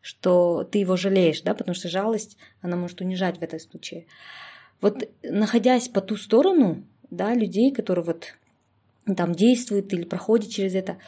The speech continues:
как ты думаешь, лучше всего вести себя друзьям и близким, чтобы, с одной стороны, не залезать на личную территорию и не спрашивать, да, а как там мама, а что, в какой стадии, а какое лечение и так далее,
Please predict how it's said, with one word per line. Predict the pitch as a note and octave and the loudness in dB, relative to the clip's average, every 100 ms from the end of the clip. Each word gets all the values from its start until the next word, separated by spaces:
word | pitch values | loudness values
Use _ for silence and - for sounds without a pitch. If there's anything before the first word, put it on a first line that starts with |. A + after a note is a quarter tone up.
| - - _ | -20 -20 _
как | C4+ - | -8 -4
ты | A3 | 0
думаешь, | A3+ D#4+ C#4+ A3 - | 4 4 4 4 0
лучше | G#3 G#3+ - F#3+ | -4 -4 -4 -6
всего | - - F3+ F#3 A3 A#3 | -6 -6 -8 0 4 4
вести | F#3+ - - - G#3+ | 2 -4 -6 -6 -4
себя | - F3+ F3+ | -4 -2 -4
друзьям | F3+ E3+ F3 G#3+ B3 A#3 | -2 -6 -2 0 0 0
и | F3+ | -2
близким, | E3+ G3+ B3+ - G3 | -2 0 0 0 -4
чтобы, | F3+ G3 F#3+ F3+ - - _ - | -4 -2 0 0 -2 -20 _ -4
с | G3+ | 4
одной | A#3+ | 4
стороны, | A#3+ G#3+ G#3 | 4 0 2
не | G3+ | 2
залезать | G3 G#3 G#3 G#3 | 4 4 2 0
на | G3 | 0
личную | G3 F#3+ F#3+ | -2 -2 -4
территорию | F#3 F3+ A#3 G4 E4 F3 - _ | -4 0 4 4 4 0 -2 _
и | - | -2
не | G3 | -2
спрашивать, | G3 G#3+ G3 F3 E3+ | 2 0 0 -2 0
да, | B3+ D4 - - _ | 0 -2 -14 -20 _
а | F#3 | -2
как | A#3+ A#3+ | 0 0
там | G3+ F3+ F3+ F3+ | -2 -2 -2 0
мама, | F#3 A#3+ A3+ F#3 - | 4 6 6 4 -2
а | |
что, | - - A3 G3+ | -4 2 4 4
в | - | -2
какой | - G3 | -4 -2
стадии, | F#3 - G#3+ A#3 G3 F#3 | -2 2 4 4 2 0
а | F3+ | 0
какое | G3 F#3 F#3+ | -6 0 0
лечение | F3+ - C4+ B3 | 0 4 6 6
и | |
так | F#3 F3+ | 2 0
далее, | F#3 D#3+ | 2 0